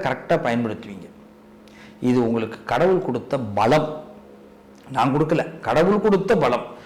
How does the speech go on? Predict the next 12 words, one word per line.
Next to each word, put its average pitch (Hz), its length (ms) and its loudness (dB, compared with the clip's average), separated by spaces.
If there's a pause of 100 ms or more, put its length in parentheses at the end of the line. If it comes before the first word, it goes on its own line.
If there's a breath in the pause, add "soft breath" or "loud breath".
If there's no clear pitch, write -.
(200 loud breath)
இதை 170 200 4
நல்லா 156 360 4
புரிஞ்சுக்கணும். 226 680 2 (1300 loud breath)
இப்ப 160 160 0
என்னை 165 260 4
நீங்க 160 180 4
மீட் 202 260 2
பண்றீங்க, 127 340 2 (1040)
இல்ல 196 160 4
இந்த 175 160 6
வீடியோ 202 300 6
பாக்குறீங்க, 127 520 0